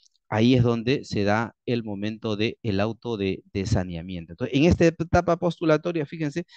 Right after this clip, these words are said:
se dan diversos actos procesales. Incido en esta etapa porque es la que estamos desarrollando en la presente exposición. No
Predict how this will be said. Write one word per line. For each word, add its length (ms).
se 220
dan 240
diversos 720
actos 460
procesales. 680
Incido 920
en 160
esta 260
etapa 420
porque 260
es 100
la 140
que 320
estamos 420
desarrollando 720
en 180
la 80
presente 420
exposición. 560
No 480